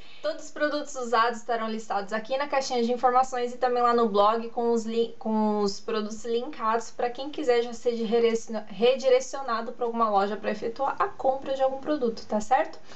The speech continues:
E é isso, se inscrevam no canal, deem aquela curtidinha no vídeo se você gostar, é claro,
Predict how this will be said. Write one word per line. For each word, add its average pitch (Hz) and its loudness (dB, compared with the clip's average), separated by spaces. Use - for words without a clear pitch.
E - 6
é 453 6
isso, 370 -6
se 311 -8
inscrevam 294 -2
no 294 -2
canal, 247 4
deem 254 2
aquela 233 2
curtidinha 302 2
no 269 4
vídeo 269 -4
se 269 -6
você 269 -2
gostar, 269 2
é 262 4
claro, 196 -2